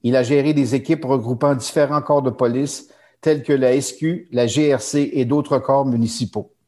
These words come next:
Marc-André, tant qu'à lui, a aussi travaillé pendant près de neuf ans dans les enquêtes sur la criminalité financière organisée à titre d'officier,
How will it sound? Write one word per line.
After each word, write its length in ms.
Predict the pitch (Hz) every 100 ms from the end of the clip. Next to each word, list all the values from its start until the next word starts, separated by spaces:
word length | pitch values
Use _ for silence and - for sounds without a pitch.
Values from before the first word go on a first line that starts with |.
| _ _ _ _ _ -
Marc-André, 580 | 139 139 147 131 143 185
tant 160 | 156 139
qu'à 140 | 135
lui, 240 | 139 185
a 60 | 170
aussi 260 | 135 - 175
travaillé 440 | 151 139 139 165
pendant 340 | 151 135 139
près 160 | 139 165
de 100 | 156
neuf 240 | 143 131
ans 120 | 143 151
dans 100 | 131
les 200 | 123 113
enquêtes 380 | 127 147 147 151
sur 140 | 127
la 80 | 113
criminalité 880 | - - 165 170 160 147 120 160 156
financière 600 | 147 135 123 143 143 143 -
organisée 680 | 143 139 143 135 123 151 127
à 80 |
titre 280 | - 156 135
d'officier, 540 | 117 127 - - 104